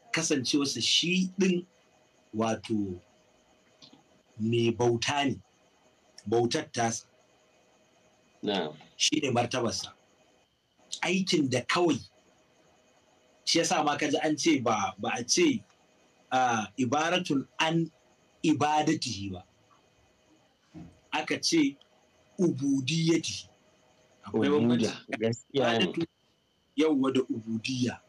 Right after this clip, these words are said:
Speaker 1: Na ubudiyya ka ga maqamul ihsan kenan dama. Akwai ubudatu.
Speaker 2: Mm.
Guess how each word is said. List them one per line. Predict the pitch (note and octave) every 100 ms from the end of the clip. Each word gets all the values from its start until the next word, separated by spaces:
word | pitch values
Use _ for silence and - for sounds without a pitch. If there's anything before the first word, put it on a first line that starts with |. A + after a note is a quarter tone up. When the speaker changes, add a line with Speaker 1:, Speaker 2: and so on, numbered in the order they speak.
| _ _ G#2+
Speaker 1:
Na | D3+ F#3
ubudiyya | F3 C#3 C#3 F3 F3+ D#3
ka | D#3+
ga | D#3+
maqamul | D3+ - D#3 D3 A#2
ihsan | A2 C#3+ B2
kenan | - G2+ F#2+ F#2 -
dama. | A2 G2 - _ _ _ _ _ _ -
Akwai | - D3+ E3+ E3+
ubudatu. | C#3 A#2+ C#3+ D3 F#3+
Speaker 2:
Mm. | F#3